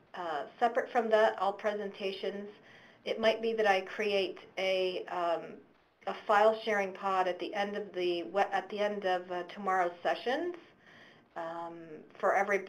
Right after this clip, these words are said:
for all presentations to, to be downloaded. Uh, I should say that they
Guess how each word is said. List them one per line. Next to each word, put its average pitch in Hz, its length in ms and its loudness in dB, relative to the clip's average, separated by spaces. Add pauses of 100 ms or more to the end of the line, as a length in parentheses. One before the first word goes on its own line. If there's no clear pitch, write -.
(120)
for 180 220 2
all 190 220 6
presentations 180 840 -6 (200)
to, 160 340 -8 (160)
to 185 60 -6
be 175 120 -6
downloaded. 165 680 -2 (560)
Uh, 147 160 -6 (100)
I 180 120 -4 (100)
should 214 260 0
say 190 260 0
that 160 280 0 (140)
they 190 180 -4